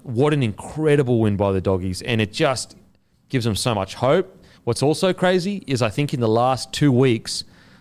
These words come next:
they've scored more than what they scored in the first ten rounds. So I don't know what Potter has done,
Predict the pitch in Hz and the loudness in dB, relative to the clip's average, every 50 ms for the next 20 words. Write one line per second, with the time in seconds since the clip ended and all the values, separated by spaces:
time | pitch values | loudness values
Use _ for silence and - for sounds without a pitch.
0 | _ - 131 123 113 - - - 143 139 135 127 120 110 113 113 117 123 131 131 | _ -2 -2 -2 0 -2 -4 -2 0 2 2 2 2 0 0 0 0 2 2 4
1 | 120 110 101 101 101 - 117 113 110 117 117 113 104 - - - 123 117 110 104 | 2 2 2 0 -2 -2 -2 0 0 0 -2 -2 -4 -4 -4 -2 -2 -2 -2 -2
2 | 95 - 113 110 98 - - - - 113 101 92 90 95 98 92 76 - - - | -2 -2 0 -2 -2 -2 -6 -6 -4 -2 -2 -2 -2 -2 -2 -2 -4 -6 -12 -18
3 | - - _ _ _ _ _ _ _ _ _ _ _ _ _ _ _ _ _ _ | -20 -20 _ _ _ _ _ _ _ _ _ _ _ _ _ _ _ _ _ _
4 | _ _ _ - - - 104 104 127 156 180 185 185 180 180 180 165 - - - | _ _ _ -12 -4 -2 0 2 2 2 2 2 2 2 2 2 0 -2 -2 -2
5 | 156 147 143 143 127 117 101 98 127 131 131 117 101 107 123 | 0 2 2 2 2 0 0 0 0 0 0 -2 -4 -6 -10